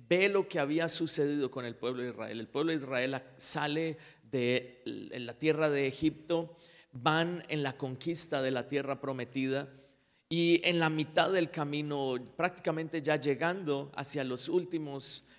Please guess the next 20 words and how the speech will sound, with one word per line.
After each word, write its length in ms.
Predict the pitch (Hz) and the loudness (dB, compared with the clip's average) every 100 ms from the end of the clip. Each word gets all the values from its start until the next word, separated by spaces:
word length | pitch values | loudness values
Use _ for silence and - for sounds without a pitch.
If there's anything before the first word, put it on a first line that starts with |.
| - | -4
la, 160 | 143 - | -4 0
lo, 280 | 143 135 | 0 0
el 160 | 135 143 | 0 0
último 360 | 170 160 170 156 | 0 -2 -4 -2
espacio 460 | - 156 160 156 | -2 -2 -2 -4
que 140 | 139 135 | -6 -6
tenían, 600 | 131 131 135 135 135 - - _ _ _ _ _ _ _ | -6 -4 -2 -2 -4 -14 -20 _ _ _ _ _ _ _
se 160 | - 170 | -2 0
encuentran 640 | 160 170 190 190 175 160 | 0 2 0 0 -6 -6
con 260 | - 147 151 | -4 -4 0
un 160 | 175 | 0
rey. 500 | 160 143 104 - - _ _ _ _ _ _ | 2 4 2 -2 -16 _ _ _ _ _ _
El 180 | - 123 | -14 -14
pueblo 340 | - 143 151 151 | -2 2 4 2
de 60 | |
Israel, 420 | 143 123 127 127 147 | 0 -2 0 0 0
el 100 | 135 | -2
pueblo 400 | 135 139 135 127 | -2 -2 0 -2
de 80 | |
Dios, 580 | 127 131 139 156 - - | -2 0 0 -2 -6 -10